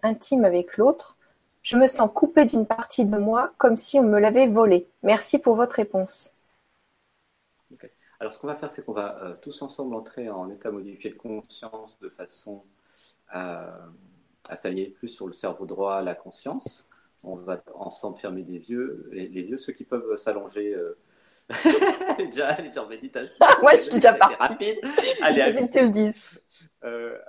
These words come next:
Speaker 2: plus vous méditez, plus vous allez, euh, euh, partir vite, en fait, hein. C'est ce qu'on fait dans les, dans les stages. Euh, donc,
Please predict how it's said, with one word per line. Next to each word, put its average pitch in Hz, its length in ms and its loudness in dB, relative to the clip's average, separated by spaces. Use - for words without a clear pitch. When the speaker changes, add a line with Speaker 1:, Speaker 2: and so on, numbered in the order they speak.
Speaker 2:
plus 180 160 -12
vous 170 60 -20
méditez, 160 580 -16
plus 143 100 -18
vous 117 260 -18
allez, 117 320 -12
euh, 95 260 -10
euh, 95 100 -14
partir - 380 -14
vite, 90 220 -20
en 85 60 -20
fait, - 220 -16
hein. 98 220 -14
C'est - 120 -20
ce - 40 -20
qu'on - 80 -20
fait 95 120 -14
dans 87 100 -14
les, 82 200 -20
dans 85 60 -20
les 82 80 -18
stages. - 280 -18
Euh, 92 160 -8
donc, 101 160 -14